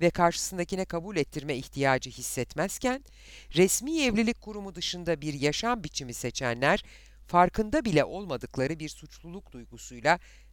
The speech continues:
öyle ya da böyle neden bu seçimi yaptıklarını açıklamak ve kendilerini savunmak zorunda kalırlar. Sanki bir günah işlemişler gibi.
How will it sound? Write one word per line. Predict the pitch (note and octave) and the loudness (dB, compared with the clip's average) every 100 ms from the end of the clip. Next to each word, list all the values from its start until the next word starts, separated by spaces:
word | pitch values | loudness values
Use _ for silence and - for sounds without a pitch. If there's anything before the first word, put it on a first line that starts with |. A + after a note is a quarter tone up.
| - | -8
öyle | G3+ D4 F#3 | -6 0 4
ya | A#2+ A2 | 4 2
da | A#2+ B2 | 0 -2
böyle | F3 A2 C3+ - - - - | -2 0 -2 -4 -20 -16 2
neden | F#3+ A3 E4 C#4+ | 4 6 6 2
bu | - | -6
seçimi | - C3+ C3+ C3 | -8 -8 -4 0
yaptıklarını | C3 - - C#3 C3 C#3 | 0 -2 -4 -2 -2 -2
açıklamak | A2+ - - E3 G#3+ C4 - - - - | -4 -6 -2 0 0 -4 -10 -20 -10 -4
ve | G3 | -4
kendilerini | - F#3+ F#3+ F#3 G3+ | -2 -2 2 2 0
savunmak | - B3 B3 B3 B3 | -2 -4 -4 -6 -6
zorunda | C3+ A#2 A2+ | -10 -12 -10
kalırlar. | A2 A2+ G#2 G2 F#2+ - - - - | -4 -2 -2 -4 -6 -10 -14 -20 -14
Sanki | - D#3 D3 D3+ C3 - - - | -2 0 0 -2 -4 -6 -20 -12
bir | F3 F#3+ | -8 -8
günah | C3+ D3 D#3+ | -8 -4 -2
işlemişler | B2+ - A#2+ A2 - A2+ G2+ | -2 -6 -6 -6 -4 -2 -2
gibi. | G#2+ - | -6 -12